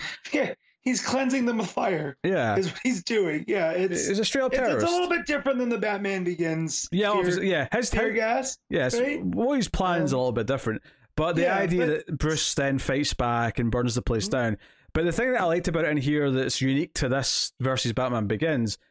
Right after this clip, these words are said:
Speaker 2: is
Speaker 1: Yeah.
Speaker 2: that a lot of his narration building up to this is that he's been so just searching for things up until now
Speaker 1: Mm-hmm.
Speaker 2: that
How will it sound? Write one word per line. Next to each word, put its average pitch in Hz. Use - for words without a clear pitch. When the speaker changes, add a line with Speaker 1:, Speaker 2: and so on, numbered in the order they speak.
Speaker 2:
is 127
Speaker 1:
Yeah. 175
Speaker 2:
that 160
a -
lot 160
of 196
his 190
narration 147
building 127
up 135
to 160
this 165
is 131
that 151
he's 143
been 147
so 175
just 143
searching 147
for 147
things 143
up 151
until 151
now 156
Speaker 1:
Mm-hmm. 165
Speaker 2:
that 131